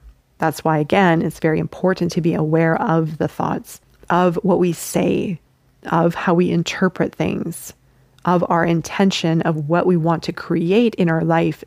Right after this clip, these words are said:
based on how we feel, what we think,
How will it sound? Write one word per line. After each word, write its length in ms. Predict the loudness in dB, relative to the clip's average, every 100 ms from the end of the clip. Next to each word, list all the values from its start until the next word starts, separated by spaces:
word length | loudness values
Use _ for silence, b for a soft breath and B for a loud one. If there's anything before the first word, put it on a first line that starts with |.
| -2
based 380 | 0 0 -2 -4
on 240 | 0 0
how 280 | -2 -4 -2
we 160 | -2 -4
feel, 560 | -10 2 4 4 2 -2 B B
what 160 | 0 2
we 100 | 2
think, 640 | -2 -2 0 0 -2 -16